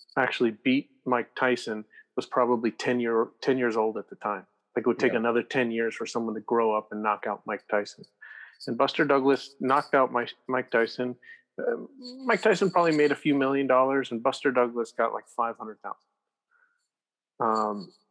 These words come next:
Speaker 1: it wasn't till his next fight, when he fought Leon Spinks, that he cashed in and got his, you know,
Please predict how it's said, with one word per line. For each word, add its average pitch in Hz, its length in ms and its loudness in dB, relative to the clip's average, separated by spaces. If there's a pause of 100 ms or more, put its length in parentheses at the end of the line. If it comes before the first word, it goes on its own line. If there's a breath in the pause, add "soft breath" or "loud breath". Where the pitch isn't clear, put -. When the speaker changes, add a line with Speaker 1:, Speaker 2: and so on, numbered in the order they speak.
(1400)
Speaker 1:
it 151 100 4
wasn't 165 320 2
till 147 180 4
his 127 180 2
next 147 380 0
fight, 107 280 -2 (360)
when 123 200 -2
he 117 340 -4 (360)
fought 139 320 -2
Leon 123 280 0
Spinks, - 440 -4
that 110 100 0
he 110 60 -4
cashed 113 440 -4
in 110 140 -2
and 104 160 -10
got 107 240 -2
his, 107 300 -6
you 135 80 -8
know, 101 120 -4